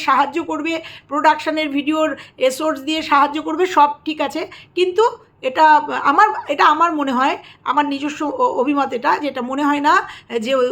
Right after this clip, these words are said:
ওই, উম, রুমালির বাড়িতেও যাবে আর রুমালি সেটাকে অ্যালাউ করবে। কারণ রুমালির থেকেও, রুমালির বর হচ্ছে ভীষণ বিচক্ষণ মানুষ এই সব দিকে, কূটনীতিবিদ, বলতে বাধ্য হলাম। তো তোমরা যারা আমাকে কমেন্ট করে বলেছো,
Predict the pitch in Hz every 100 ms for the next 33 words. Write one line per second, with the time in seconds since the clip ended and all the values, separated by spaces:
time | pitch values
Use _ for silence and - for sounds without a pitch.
0 | - 240 220 208 208 202 202 202 311 359
1 | 359 294 285 311 302 247 254 339 254 254
2 | 269 294 285 277 320 214 196 202 190 -
3 | _ _ _ - 254 254 254 269 302 302
4 | 294 320 262 247 262 240 - _ 214 240
5 | 294 320 330 330 226 226 302 233 269 427
6 | 427 - 262 220 226 220 190 - - _
7 | 247 294 294 220 - 196 190 _ - 349
8 | 320 285 233 220 190 _ _ _ _ _
9 | _ _ _ 233 262 302 269 208 196 196
10 | 196 - _ 277 277 302 294 294 277 269
11 | 277 269 294 254 254 294 285 247 247 -